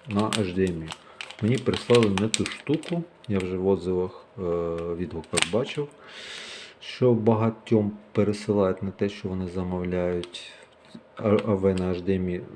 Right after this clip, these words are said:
стоїть дорожче, тобто output А В, input, вхід H D M I. А навпаки, коштує дорожче. Вони пересилають більш дешево,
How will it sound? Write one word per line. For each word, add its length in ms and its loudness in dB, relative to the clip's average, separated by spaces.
стоїть 360 0
дорожче, 560 0
тобто 420 -4
output 560 -4
А 100 0
В, 280 2
input, 400 -4
вхід 300 -2
H 240 2
D 20 0
M 180 2
I. 120 -8
А 100 -4
навпаки, 460 0
коштує 420 2
дорожче. 560 -2
Вони 200 0
пересилають 720 0
більш 300 -6
дешево, 380 0